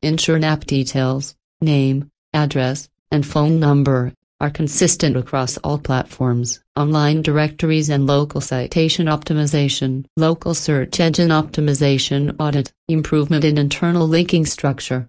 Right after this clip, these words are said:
U R Ls, title tags, headers, meta descriptions, and content optimization. Creating pages for each business location on the website,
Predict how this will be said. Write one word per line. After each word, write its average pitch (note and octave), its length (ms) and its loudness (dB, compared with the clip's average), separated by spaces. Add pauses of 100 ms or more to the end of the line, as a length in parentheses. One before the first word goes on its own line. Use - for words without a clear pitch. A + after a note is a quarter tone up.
(120)
U D3+ 260 0
R C#3+ 180 0
Ls, C3 540 0 (240)
title D3 380 -2
tags, C3+ 680 -4 (220)
headers, A#2+ 520 -4 (280)
meta E3 260 2
descriptions, C3 880 -4 (280)
and C#3+ 120 0
content D3+ 520 -2
optimization. C3 1120 -2 (140)
Creating F#3 520 2
pages - 580 -4
for - 160 -6
each F3 320 -2
business F#3 460 0
location D3+ 600 0
on C#3+ 140 0
the C#3+ 100 -4
website, C3 720 -4